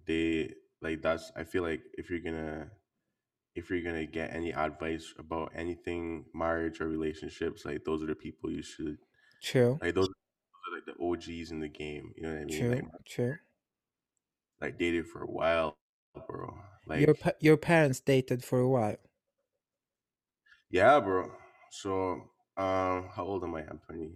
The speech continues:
Speaker 1: about to be twenty-seven. They'll be, like, twenty-eight years, like, married this year. Shout out to them.
Speaker 2: Shout out.
Speaker 1: And for a while, bro. Like, I think my dad told me they, they met, like,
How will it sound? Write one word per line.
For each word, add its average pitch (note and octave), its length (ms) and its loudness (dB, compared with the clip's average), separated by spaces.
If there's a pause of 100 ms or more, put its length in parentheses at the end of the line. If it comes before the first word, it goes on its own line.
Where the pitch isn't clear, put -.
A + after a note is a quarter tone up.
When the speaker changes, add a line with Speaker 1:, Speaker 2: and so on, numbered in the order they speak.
(100)
Speaker 1:
about E2+ 120 -8
to D#2+ 80 -4
be D#2+ 100 -6
twenty-seven. D#2+ 640 -10
They'll F2 80 -2
be, E2+ 140 -4
like, E2 180 -4
twenty-eight F2+ 480 0
years, E2 400 0
like, D#2+ 160 -6
married D2+ 340 -4
this D2+ 220 -10
year. D#2+ 100 -10
Shout D#2+ 220 -8
out - 80 -10
to - 80 -14
them. E2+ 220 -8 (180)
Speaker 2:
Shout A#2+ 380 4
out. C#3 240 6
Speaker 1:
And D#2+ 260 -6 (880)
for - 80 -18
a - 400 -10
while, E2+ 260 0
bro. - 220 -8
Like, - 220 -10 (380)
I - 40 -16
think A2+ 180 0
my F#2+ 120 4
dad F2+ 380 4
told F2 140 -4
me F2 140 -2
they, E2 260 -2
they D#2 160 -2
met, D#2 340 -4
like, D2+ 220 -6